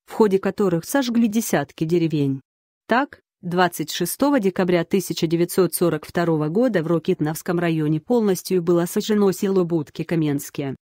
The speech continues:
Триста пятьдесят шесть жителей были расстреляны и заживо сожжены в здании сельской школы. Тогда же было сожжено соседнее село Войтковичи, ныне Каменное.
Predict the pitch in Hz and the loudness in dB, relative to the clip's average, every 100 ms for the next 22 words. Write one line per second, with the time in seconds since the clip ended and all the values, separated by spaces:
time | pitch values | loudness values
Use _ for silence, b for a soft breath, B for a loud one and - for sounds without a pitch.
0 | _ _ _ - 220 254 233 214 170 170 | _ _ _ 0 0 0 -2 -4 -4 -2
1 | - 156 - - 175 170 185 175 170 165 | 0 -2 -2 -2 -2 0 0 0 0 -2
2 | 151 175 156 151 156 - 208 190 185 180 | 2 2 2 -2 -6 0 2 2 2 2
3 | 185 202 202 233 214 208 214 208 285 262 | 2 0 2 0 0 -2 0 0 0 -2
4 | 202 202 269 262 247 - 156 139 - 160 | -4 0 4 4 2 0 -4 -4 -6 -6
5 | - 151 139 131 131 _ _ _ _ 202 | -6 -4 -4 -6 -10 _ _ _ _ -2
6 | 196 190 175 175 165 160 156 208 214 202 | 0 0 2 0 2 0 0 -2 2 2
7 | 180 202 - 202 175 165 - 196 190 170 | 0 -2 -2 -2 0 -2 -2 2 2 2
8 | 165 - 214 233 - - 143 - _ 196 | -2 0 2 2 0 -6 -8 -10 _ 0
9 | 190 185 180 190 175 160 143 131 | 2 2 0 2 2 2 0 -4